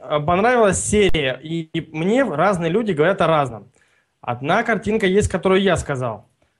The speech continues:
Другая картинка есть, я сейчас кину в личные сообщения Skype. И какая она из них интереснее, я не знаю. Возможно, вы скажете, что, сейчас, секундочку, что это принцип один и тот же.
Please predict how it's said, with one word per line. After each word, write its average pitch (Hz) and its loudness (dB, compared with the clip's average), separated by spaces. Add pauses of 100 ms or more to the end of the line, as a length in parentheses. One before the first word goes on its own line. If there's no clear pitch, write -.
Другая 151 2
картинка 185 -2
есть, 196 0
я 170 4
сейчас 170 -2
кину 208 2
в 151 -2
личные 180 0
сообщения 156 0
Skype. 185 -2 (560)
И 147 -8
какая 175 2
она 180 0
из 165 0
них 170 -4
интереснее, 170 -2
я 175 0
не 180 -2
знаю. 147 0
Возможно, 185 2
вы 147 2
скажете, 175 -2
что, 151 0 (100)
сейчас, 127 -6
секундочку, 139 -6
что 147 -2
это 226 2
принцип 160 -2
один 147 -4
и 135 -8
тот 202 0
же. 131 -4